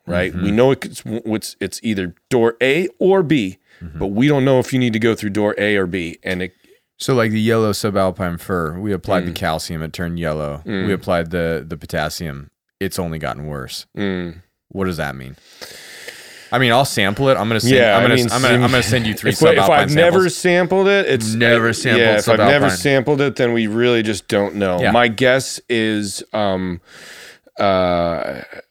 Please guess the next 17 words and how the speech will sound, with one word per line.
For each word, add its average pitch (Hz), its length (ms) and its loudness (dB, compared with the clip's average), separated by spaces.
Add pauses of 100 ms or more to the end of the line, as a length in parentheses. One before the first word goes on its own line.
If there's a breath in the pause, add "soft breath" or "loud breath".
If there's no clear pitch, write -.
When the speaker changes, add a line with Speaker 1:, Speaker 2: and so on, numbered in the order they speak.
(180)
Speaker 1:
uh, - 140 -12 (560)
you're 107 220 -4
probably 117 720 2
looking 104 340 -2
at 101 140 2
ano-, 95 300 0
just 98 320 -6
an 95 100 -2
overall 92 400 0
toxicity, 90 1000 -4
um, 87 520 -8
um, 87 340 -8
that's 87 220 -6
in 92 80 -8
excess. 87 680 -8
Speaker 2:
Mm-hmm. 104 260 -4
Speaker 1:
And, 92 440 -4